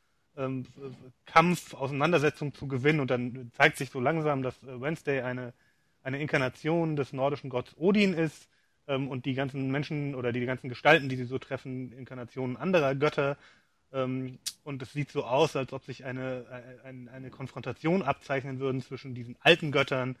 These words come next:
ähm, und quasi den neuen Göttern, äh, denen die Menschen huldigen, also der Technik, dem, äh, den Medien, ähm, dem Verkehr, e-, et cetera, et cetera. Ähm, ja, so da drin bewegt sich irgendwie dieses Buch,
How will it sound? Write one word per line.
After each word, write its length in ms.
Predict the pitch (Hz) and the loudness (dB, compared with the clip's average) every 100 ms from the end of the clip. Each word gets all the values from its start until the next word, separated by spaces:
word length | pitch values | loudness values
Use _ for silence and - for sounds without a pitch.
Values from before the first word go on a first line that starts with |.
| _ _ _ _ | _ _ _ _
ähm, 380 | - 131 123 117 - _ _ _ _ _ _ | -4 -2 -2 -6 -10 _ _ _ _ _ _
und 120 | 135 | -16
quasi 260 | - 131 120 | 2 2 4
den 200 | 123 120 | 0 2
neuen 340 | 120 135 123 | 6 6 6
Göttern, 420 | 113 107 113 107 98 _ _ _ | 2 0 -4 -4 -10 _ _ _
äh, 160 | 127 120 | -6 -4
denen 220 | 120 117 | -2 -2
die 100 | 113 | -4
Menschen 440 | 113 113 - 110 | -6 -8 -12 -12
huldigen, 420 | 113 117 107 107 117 | -4 -2 -2 -8 -12
also 280 | 107 110 143 | -14 -14 -6
der 180 | 135 | -4
Technik, 480 | - 123 - 113 107 | -2 -6 -6 -14 -16
dem, 400 | - 120 117 117 | -12 -10 -8 -10
äh, 280 | 113 117 113 - _ _ _ _ _ | -12 -16 -16 -20 _ _ _ _ _
den 180 | 156 143 | -2 4
Medien, 960 | 131 127 127 123 120 120 120 117 113 123 - | 6 6 8 6 6 2 -2 -4 -8 -12 -14
ähm, 540 | 127 117 120 117 113 117 | -12 -12 -12 -14 -10 -4
dem 120 | 151 | -4
Verkehr, 800 | - 139 - 117 110 104 104 107 _ | -4 -10 0 4 4 2 -6 -12 _
e-, 180 | 143 127 | -8 -6
et 120 | 127 | -8
cetera, 260 | - 110 104 | -12 -18 -20
et 160 | _ _ | _ _
cetera. 260 | 101 _ _ _ _ _ _ _ - | _ _ _ _ _ _ _ _ -4
Ähm, 340 | 127 131 135 - _ _ _ _ _ _ _ | -2 -4 -8 -14 _ _ _ _ _ _ _
ja, 220 | 156 143 | 8 8
so 80 | 135 | 10
da 240 | 151 165 | 12 12
drin 540 | 160 151 170 170 139 139 | 10 4 2 0 -2 -2
bewegt 320 | 139 160 - | 2 2 2
sich 120 | - | -4
irgendwie 240 | 156 147 | -4 -2
dieses 240 | 131 135 123 | -2 -6 -12
Buch, 340 | _ 156 143 | _ -4 -4